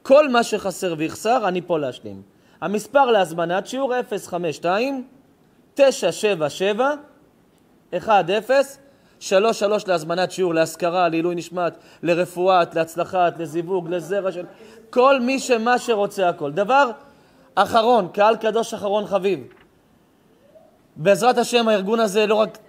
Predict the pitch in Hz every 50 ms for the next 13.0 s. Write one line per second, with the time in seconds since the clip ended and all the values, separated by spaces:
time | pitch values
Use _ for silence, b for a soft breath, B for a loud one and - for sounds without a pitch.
0 | _ _ 170 202 226 233 190 - - - - - - _ 196 208 233 247 254 202
1 | - - 226 220 233 226 208 214 208 - 196 220 208 - - 180 143 127 123 -
2 | _ _ _ _ _ _ _ 156 147 196 214 240 247 240 - 240 226 220 - 247
3 | 233 233 240 240 233 214 170 208 202 - 226 220 226 226 208 196 185 196 226 220
4 | - 233 190 185 196 175 196 214 190 208 180 - 220 220 214 185 196 190 170 202
5 | 208 196 180 202 196 190 190 185 208 208 202 - - - - _ _ _ _ _
6 | _ b b b b b b b b b b b - 147 196 190 - 254 269 254
7 | 233 175 - 233 220 226 226 220 185 170 - - _ _ _ _ _ _ _ -
8 | 175 202 220 254 262 233 196 226 214 190 180 214 214 202 185 156 139 127 _ _
9 | _ _ _ _ _ _ _ _ _ _ _ _ _ _ _ _ _ _ _ -
10 | - - 196 196 202 202 202 202 202 202 196 190 156 - _ _ _ _ _ _
11 | _ _ _ _ _ _ _ _ _ _ _ _ _ _ _ _ _ - 175 190
12 | 202 190 247 247 226 226 208 208 208 185 185 170 170 160 160 - 147 123 117